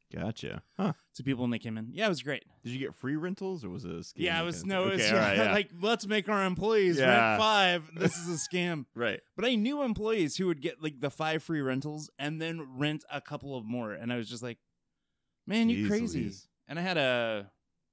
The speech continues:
Speaker 2: oh, I think my daughter was, like, three at the time.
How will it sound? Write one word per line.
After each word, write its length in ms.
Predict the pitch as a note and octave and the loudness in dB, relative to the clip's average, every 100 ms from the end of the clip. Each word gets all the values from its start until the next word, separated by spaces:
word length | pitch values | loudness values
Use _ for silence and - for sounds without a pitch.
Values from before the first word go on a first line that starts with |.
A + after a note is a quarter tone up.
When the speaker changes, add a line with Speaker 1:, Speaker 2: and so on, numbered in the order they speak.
| _ _ _ _ _ _ - | _ _ _ _ _ _ -14
Speaker 2:
oh, 240 | A#2 A2+ A2 | -8 -8 -8
I 140 | A2 | -8
think 120 | C3+ | -6
my 120 | B2+ | -4
daughter 180 | A#2 A#2 | -2 -4
was, 140 | A#2 G2+ | -4 -6
like, 160 | A2+ | -10
three 280 | - - B2 | -12 -2 -2
at 60 | A#2 | -2
the 60 | |
time. 440 | G#2+ A2+ G#2 G2+ | -4 -4 -2 -4